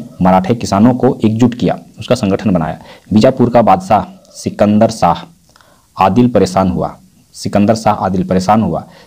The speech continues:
शिवाजी किले पर किले जीतते चले गए। इसके वजह से वो परेशान था कि शिवाजी की इस तरह से जीत हो रही है तो निश्चित रूप से उसके लिए भी खतरा है। मुगल बादशाह औरंगजेब ने शाइस्ता खां को भेजा।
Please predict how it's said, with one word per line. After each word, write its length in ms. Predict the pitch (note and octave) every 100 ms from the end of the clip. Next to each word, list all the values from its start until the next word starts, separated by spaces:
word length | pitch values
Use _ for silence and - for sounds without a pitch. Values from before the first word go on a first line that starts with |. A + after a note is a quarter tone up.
| -
शिवाजी 440 | - C#3 C3 A#2 C3+ - - _ -
किले 320 | B2 C#3+ C3+
पर 220 | D#3 A2+ G#2+
किले 360 | - B2 A#2
जीतते 400 | F2+ G#2+ A2 B2
चले 280 | B2 F#2+ F#2
गए। 200 | D#2+ - - _ -
इसके 220 | A#2+ -
वजह 180 | C3+ B2
से 120 | A#2
वो 80 | D#3
परेशान 400 | D#3 G#2 G#2+ F#2+
था 160 | F2+ - _ _ _
कि 60 | G2+
शिवाजी 320 | - F#2+ G2
की 200 | F#2+ A2 F#2 - - _ -
इस 120 | -
तरह 140 | G2 F#2
से 140 | G2+
जीत 260 | F#2+ G#2+ G#2+
हो 60 |
रही 140 | G#2 G2
है 200 | G#2+ - - - _ _ _ -
तो 60 |
निश्चित 300 | F#3+ - A2+
रूप 120 | A2+ G#2+
से 140 | D3+ E3+ - - _ -
उसके 180 | - B2+
लिए 120 | A2+
भी 80 | G#2
खतरा 300 | F#2+ F#2+ E2+
है। 120 | E2 E2 - _ _ _ -
मुगल 280 | G#2 A2+ D3
बादशाह 320 | B2 A2+ B2+
औरंगजेब 600 | B2+ A2 G#2+ A#2 A#2+ - -
ने 180 | G#2 G#2
शाइस्ता 460 | - G#2 G#2+ - B2
खां 220 | A2 G#2
को 120 | A#2
भेजा। 300 | F2 E2+ D2